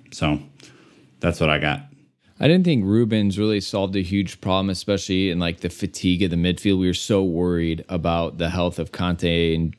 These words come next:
Speaker 2: and Jorginho and not really trusting Kovacic, and his emergence has been huge.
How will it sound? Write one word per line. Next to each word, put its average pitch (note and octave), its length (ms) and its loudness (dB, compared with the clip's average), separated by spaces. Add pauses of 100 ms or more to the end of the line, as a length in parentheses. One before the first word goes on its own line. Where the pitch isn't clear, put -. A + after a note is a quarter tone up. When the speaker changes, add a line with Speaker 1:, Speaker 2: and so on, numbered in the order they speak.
(120)
Speaker 2:
and E2+ 280 0
Jorginho F#2 760 2
and E2 160 -4 (340)
not A2+ 160 2
really G#2 220 2
trusting F#2 360 -2
Kovacic, F#2 540 0
and F2+ 160 0
his G#2 480 2 (380)
emergence G2 720 2
has F2 160 -2
been F2 220 2
huge. G#2 1080 0